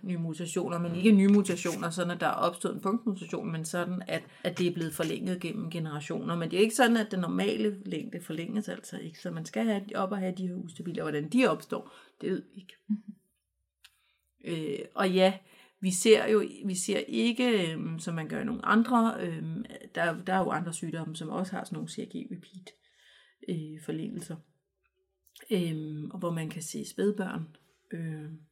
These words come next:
Speaker 1: der har sygdomme, og det gør vi ikke, det gør man ikke i Huntington, og det er nok, fordi det ikke er helt så ustabilt. Øhm,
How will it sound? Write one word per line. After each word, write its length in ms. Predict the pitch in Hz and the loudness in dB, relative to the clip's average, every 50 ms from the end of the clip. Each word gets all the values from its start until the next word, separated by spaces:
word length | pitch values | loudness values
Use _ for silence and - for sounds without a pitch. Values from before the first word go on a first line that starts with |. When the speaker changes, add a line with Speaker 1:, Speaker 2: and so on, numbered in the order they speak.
| _ _ _ _ _ _ _ _ _ _ _ _ _ _ _ | _ _ _ _ _ _ _ _ _ _ _ _ _ _ _
Speaker 1:
der 80 | - 165 | -4 -4
har 420 | 170 170 151 139 - - - - _ | -2 -2 -4 -4 -4 -6 -16 -20 _
sygdomme, 420 | - - - 180 170 185 180 170 165 | -20 -10 -8 -6 -6 -4 -6 -6 -2
og 60 | 147 | -4
det 120 | 214 208 | -4 4
gør 200 | - 220 208 190 | 6 6 8 8
vi 120 | 185 190 185 | 6 4 4
ikke, 240 | 180 180 180 - - _ - 208 | 2 0 0 -4 -12 _ -12 -2
det 100 | - 214 214 | -2 2 4
gør 120 | 220 202 | 4 4
man 180 | 190 185 180 180 | 4 4 2 2
ikke 180 | 175 175 180 | 0 0 2
i 40 | 185 | 2
Huntington, 440 | 180 175 175 165 175 180 196 175 170 | 2 2 0 -4 -4 -4 -4 -4 0
og 60 | 175 | 4
det 60 | 202 | 6
er 40 | 226 | 8
nok, 180 | 220 208 196 196 | 8 8 6 4
fordi 200 | - 214 196 180 180 | 2 0 0 0 0
det 60 | - 180 | 0 0
ikke 140 | 180 180 | 2 2
er 40 | 190 | 2
helt 480 | 185 185 226 254 247 247 - - 226 - | 0 0 0 0 0 2 0 -2 -4 -4
så 120 | - - | -4 -4
ustabilt. 680 | 180 170 165 - - 175 147 156 165 - - 165 165 - - - - - - - - - - - _ _ - | -4 -4 -6 -6 -6 -6 -6 -6 -10 -8 -8 -8 -10 -10 -14 -20 -20 -20 -20 -20 -20 -20 -20 -20 _ _ -2
Øhm, 760 | 190 180 175 170 160 156 165 - - - - - - - | 0 2 2 0 0 -4 -4 -6 -6 -6 -8 -8 -10 -12